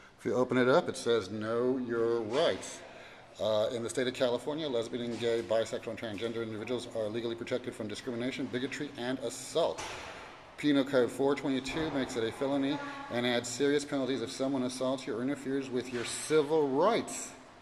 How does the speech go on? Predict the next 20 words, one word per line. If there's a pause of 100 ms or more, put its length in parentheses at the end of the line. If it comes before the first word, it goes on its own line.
(800)
Okay? (320)
If
someone
assaults
you
or
interferes
with
your
civil
rights
because (840)
of
your
actual
or
perceived (440)
race,
religion, (760)
gender,